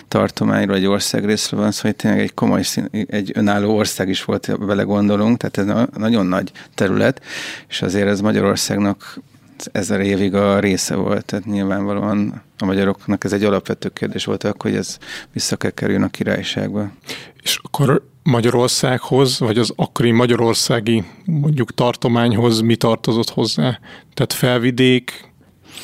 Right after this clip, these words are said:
Speaker 1: Persze, hát a, f-, ö, nyilván a, az nem is volt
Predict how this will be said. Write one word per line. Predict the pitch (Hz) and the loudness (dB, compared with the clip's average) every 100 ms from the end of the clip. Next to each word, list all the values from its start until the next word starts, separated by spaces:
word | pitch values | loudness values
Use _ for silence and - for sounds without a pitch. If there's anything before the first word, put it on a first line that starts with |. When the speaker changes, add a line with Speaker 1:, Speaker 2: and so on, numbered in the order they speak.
| - - | -14 -2
Speaker 1:
Persze, | 147 135 139 | 0 0 0
hát | 110 123 | 0 0
a, | 131 117 117 120 113 | 2 2 4 2 0
f-, | - - | -4 -6
ö, | 135 117 117 | -2 0 0
nyilván | 117 117 107 104 107 | 2 2 2 2 2
a, | 110 107 110 | 2 0 0
az | 101 107 | -2 -2
nem | 104 107 | 0 0
is | 98 | -2
volt | - 104 95 - | -2 -2 -2 -12